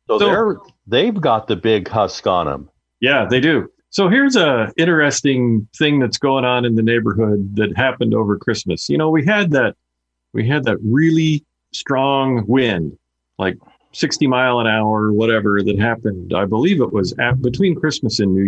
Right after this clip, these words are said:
Speaker 2: Year's, uh, if I remember correctly, but I could be mistaken. Anytime,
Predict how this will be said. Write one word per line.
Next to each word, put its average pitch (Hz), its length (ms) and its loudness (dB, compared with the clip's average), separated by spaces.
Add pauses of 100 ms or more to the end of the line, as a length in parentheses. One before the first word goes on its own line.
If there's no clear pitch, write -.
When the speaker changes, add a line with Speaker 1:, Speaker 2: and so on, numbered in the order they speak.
Speaker 2:
Year's, 85 260 -4
uh, 90 100 -4 (280)
if 107 180 -8
I 101 80 -2
remember 95 380 -2
correctly, 92 400 -4
but 98 160 -4 (220)
I 143 100 -2
could 131 200 -4
be 101 100 0
mistaken. 92 640 -4 (160)
Anytime, 127 500 0